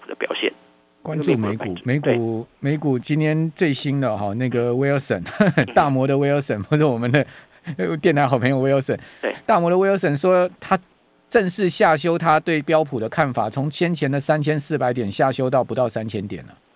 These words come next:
Speaker 1: 但是可，我觉得可以关注啊，因为其实就是，因为在回，通常我们在讲这种回跌过程之中，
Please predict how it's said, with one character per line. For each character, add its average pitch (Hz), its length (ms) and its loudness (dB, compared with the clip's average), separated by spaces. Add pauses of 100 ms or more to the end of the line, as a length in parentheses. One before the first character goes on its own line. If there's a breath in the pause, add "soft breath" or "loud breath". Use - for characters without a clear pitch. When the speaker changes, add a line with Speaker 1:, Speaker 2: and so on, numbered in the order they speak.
(140)
Speaker 1:
但 175 140 -6
是 190 80 -8
可， 180 100 0
我 117 160 2
觉 135 80 6
得 151 80 10
可 147 80 4
以 135 40 6
关 123 240 4
注 123 140 0
啊， 98 140 6
因 139 100 2
为 160 60 4
其 151 140 0
实 143 180 -10
就 165 120 4
是， 151 260 -2
因 190 140 6
为 180 120 8
在 170 220 6
回， - 200 0 (220)
通 180 200 0
常 139 180 4
我 110 80 -6
们 104 80 -8
在 131 100 2
讲 101 220 0
这 - 80 -16
种 123 160 2
回 113 160 -2
跌 110 180 0
过 127 220 2
程 104 220 -4
之 113 100 -4
中， 113 100 2